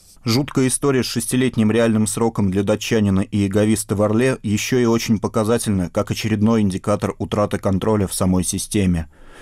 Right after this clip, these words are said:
Понятно, что с точки зрения внешнеполитической стратегии в целом это уголовное дело, и этот приговор — большая проблема.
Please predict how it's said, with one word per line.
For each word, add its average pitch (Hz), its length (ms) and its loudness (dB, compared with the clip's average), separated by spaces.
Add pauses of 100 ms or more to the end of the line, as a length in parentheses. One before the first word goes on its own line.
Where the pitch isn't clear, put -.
(260)
Понятно, 123 420 0
что - 180 -6
с - 60 -4
точки 107 300 -2
зрения 107 340 2
внешнеполитической 104 1040 -2
стратегии 104 640 0
в - 140 -12
целом 113 420 0
это 110 220 -4
уголовное 98 640 2
дело, 98 320 0
и 92 200 -4
этот 92 240 -2
приговор — 104 520 0
большая 101 480 0
проблема. 95 640 0